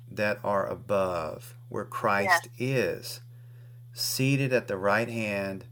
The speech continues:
Speaker 1: of God. Set your minds on things that are above, not on things that are on earth." When I think about that statement, "Set your mind on things that are above,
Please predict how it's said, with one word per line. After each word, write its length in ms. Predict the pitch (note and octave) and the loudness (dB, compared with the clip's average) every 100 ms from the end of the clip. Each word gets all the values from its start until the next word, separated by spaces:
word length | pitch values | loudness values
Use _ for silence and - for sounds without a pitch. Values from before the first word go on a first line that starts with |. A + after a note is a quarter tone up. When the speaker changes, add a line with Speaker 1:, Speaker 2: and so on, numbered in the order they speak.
| - - - - - | -18 -20 -20 -20 -14
Speaker 1:
of 120 | F#2 E2 | -10 0
God. 520 | F#2+ F2 D#2+ - - | 0 2 -2 -6 -6
Set 360 | - B2+ B2+ - | 0 6 6 4
your 140 | A2 | 0
minds 880 | G2+ A2+ C#3 C3 A2 G2+ F#2+ F#2 - | 0 2 4 4 4 2 -2 -6 -10
on 220 | G2 F#2 F#2 | -8 -10 -6
things 720 | A#2 A#2 A#2+ A#2 A2+ - - - - - - - - | 0 2 2 0 -2 -4 -10 -16 -18 -20 -20 -12 -2
that 180 | G#2+ | 2
are 140 | G#2 G2 | 4 2
above, 680 | F2+ F#2+ F2 E2 E2 - - - - - - | 2 0 0 0 -4 -8 -16 -20 -20 -18 -8
not 260 | G#2 G#2 A2 | 0 2 4
on 200 | B2+ B2+ | 2 0
things 640 | A2 G2+ F#2+ F#2 F2+ - - - - - - - - - - - | 0 0 0 -2 -8 -14 -18 -20 -20 -20 -20 -20 -20 -20 -20 -8
that 200 | G#2+ F#2+ | 0 2
are 140 | F#2+ F2 | 2 2
on 240 | F2+ F#2 | -2 -4
earth." 460 | - F#2 E2+ D#2 - | -2 -2 -2 -4 -4
When 100 | A2 | 0
I 100 | A#2+ | 0
think 240 | C#3+ F#3+ | 0 -2
about 540 | F3 C3 A#2 G#2+ G2+ - - - - - - - - - - | 2 4 6 4 0 -6 -20 -20 -20 -20 -20 -20 -18 -18 -4
that 260 | A#2 A2+ - | 0 0 0
statement, 840 | - - B2 A#2+ A2+ G2 F2+ - - - - - - - - - - - | -2 4 6 6 4 -4 -6 -10 -14 -18 -18 -18 -18 -18 -20 -20 -20 -6
"Set 320 | - - D#3 | 0 6 6
your 140 | C#3+ A#2 | 6 4
mind 420 | G#2+ A2 A#2 G#2+ | 4 4 4 2
on 160 | G2 F2+ | 0 -2
things 360 | G#2 G2+ F#2+ | -2 -2 -2
that 160 | G#2 F#2+ | 0 0
are 120 | F2+ | 0
above, 640 | E2+ G2+ G2 F#2+ F2+ F2 | -2 2 2 2 0 -6